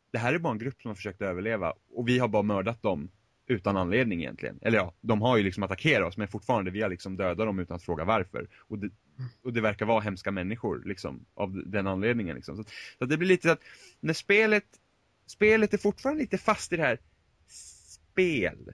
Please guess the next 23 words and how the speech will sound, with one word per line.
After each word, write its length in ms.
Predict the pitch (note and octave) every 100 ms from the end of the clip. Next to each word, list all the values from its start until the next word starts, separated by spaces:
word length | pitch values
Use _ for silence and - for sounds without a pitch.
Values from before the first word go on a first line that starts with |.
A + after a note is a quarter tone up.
| -
liksom, 300 | A2+ - A2+
hur 120 | B2
spel 520 | - D3 C3+ B2 A#2+ - _ _
funkar, 560 | D3+ A2+ G2+ _ A#2 F#2+
hur 120 | G#2+
det 80 | A2+
alltid 260 | A2 A#2+ - -
har 300 | G3 B2 F2 -
funkat. 440 | D2+ - - F2
Och 60 | A2
det 80 | B2
är 40 |
då 420 | B2 D#3 D3+ D3 _ _
spelet 460 | - - A#2 G#2+ G#2+
inte 340 | A#2 G2 -
är 400 | - G2 F2+ F2+ - _ _ _
så 180 | - A2
fantastiskt 680 | - G2+ - C#3 - A2+ -
som 180 | A2 G2+
det 180 | G2+ - _ -
emellanåt 640 | A2+ A2 G#2 G2+ G2 -
är. 440 | F3+ A2+ C#2 C2 - _ _ _ _ _ _ -
Ehm, 580 | F#2 F2 E2+ D#2+ D#2